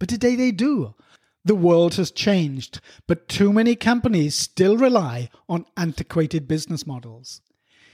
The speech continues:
Internal value is generated through initiatives that provide stakeholders with tangible or intangible return on investment. This could involve higher revenues in a particular line of business, increased workforce capabilities, better operational excellence,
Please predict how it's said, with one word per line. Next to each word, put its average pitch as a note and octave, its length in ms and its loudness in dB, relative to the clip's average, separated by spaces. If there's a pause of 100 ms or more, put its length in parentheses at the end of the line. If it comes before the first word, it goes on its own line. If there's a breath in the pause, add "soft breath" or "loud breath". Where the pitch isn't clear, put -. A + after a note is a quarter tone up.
(160)
Internal C#4 560 4
value D3+ 360 0
is F3 100 2
generated F#3+ 640 0
through G3+ 380 4 (320 loud breath)
initiatives A3+ 680 2
that F#3+ 100 -2
provide G3+ 360 0
stakeholders G#3 720 0
with E3 160 -2
tangible G3+ 560 0
or G3 100 6
intangible F3 680 0
return D3+ 360 0
on D3+ 100 0
investment. E3 600 -2 (600 soft breath)
This G3+ 180 2
could G3 220 2
involve E3 480 4 (200 loud breath)
higher D3+ 300 -2
revenues G#3+ 540 2
in E3 40 0
a D#3 40 0
particular E3 360 0
line D#3+ 220 4
of D#3 140 -2
business, G3 480 0 (240 loud breath)
increased F#3+ 480 0
workforce A#3 480 2
capabilities, D3 640 0
better F#3 440 2
operational F3+ 520 2
excellence, G#3+ 520 0